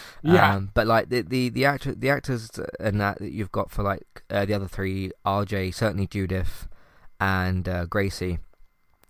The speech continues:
Speaker 2: are kind of established. Uh, part of me thinks is, uh, maybe you could get away with recasting R J for that, possibly, 'cause he's, like, not really had much development. Gracie, I think you'd have to keep the same person, and I, I just wouldn't really like to see Kaylee Fleming cast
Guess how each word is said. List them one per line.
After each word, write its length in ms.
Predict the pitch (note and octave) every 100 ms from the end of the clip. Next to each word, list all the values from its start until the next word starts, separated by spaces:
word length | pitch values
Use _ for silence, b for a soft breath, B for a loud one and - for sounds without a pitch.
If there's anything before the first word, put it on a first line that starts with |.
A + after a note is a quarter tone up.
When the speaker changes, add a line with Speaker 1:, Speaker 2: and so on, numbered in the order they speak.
| - -
Speaker 2:
are 100 | G2+
kind 240 | A#2 A#2+
of 80 | A#2+
established. 460 | - B2+ D3+ D3+ - B B -
Uh, 60 | -
part 180 | - A#3
of 60 | G#3
me 100 | F3
thinks 220 | F3+ D3+
is, 140 | D#3 C#3+
uh, 140 | - - -
maybe 380 | C3+ C3+ D3 D#3
you 100 | D3+
could 120 | D#3+
get 100 | D#3 D3+
away 180 | D3+
with 140 | D3+ D3
recasting 540 | D#3 - D3+ - C#3
R 160 | A#2+ C3
J 180 | D#3+ E3
for 140 | F3+
that, 160 | F3+ -
possibly, 480 | F3 - F3+ F3
'cause 220 | - A2+ -
he's, 160 | A2+
like, 120 | A2+
not 140 | - F2
really 140 | G2+
had 160 | A2+ A2
much 280 | A2 - -
development. 580 | G#2+ A2+ A2 B2+ - - b b b b b -
Gracie, 760 | D3+ D3 - C#3 B2+ B2 A#2
I 80 | A2
think 220 | A#2 A2
you'd 120 | A2
have 100 | G#2+
to 60 | -
keep 160 | - -
the 60 |
same 180 | - G#2
person, 520 | A2 G#2 G2+ A2+ G2+ -
and 500 | G2+ G2 G2+ G2 F#2 -
I, 260 | A#2 -
I 40 | C#3
just 240 | E3+ -
wouldn't 380 | C3+ C#3 C#3 -
really 240 | A#2+ A2+
like 180 | A2 G#2
to 100 | -
see 180 | - G#2
Kaylee 320 | - G2 G2+
Fleming 320 | - G2+ G2
cast 280 | - G2+ F2+